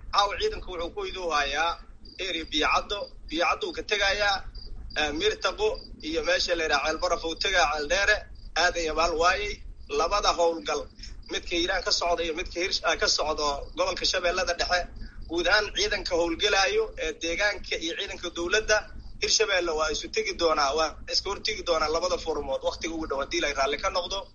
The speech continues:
Eh, sidoo kale, intood maanta howlgalkii la sameeyey, eh, cadowga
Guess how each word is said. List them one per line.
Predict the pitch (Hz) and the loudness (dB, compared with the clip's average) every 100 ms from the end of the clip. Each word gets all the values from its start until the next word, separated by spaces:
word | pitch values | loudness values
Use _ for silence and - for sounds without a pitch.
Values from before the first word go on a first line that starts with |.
| - - - - | -16 -14 -14 -8
Eh, | - 147 147 | 0 2 2
sidoo | - 220 185 | 2 0 0
kale, | 180 165 | 2 2
intood | 151 160 | -2 0
maanta | 175 185 | 0 2
howlgalkii | 165 160 185 175 170 | 2 2 0 0 -2
la | |
sameeyey, | 147 151 151 165 185 - - - - - - | 0 0 0 2 0 -4 -16 -16 -16 -14 -12
eh, | - 147 156 160 | -2 0 2 0
cadowga | - 170 185 175 151 | 4 4 4 0 2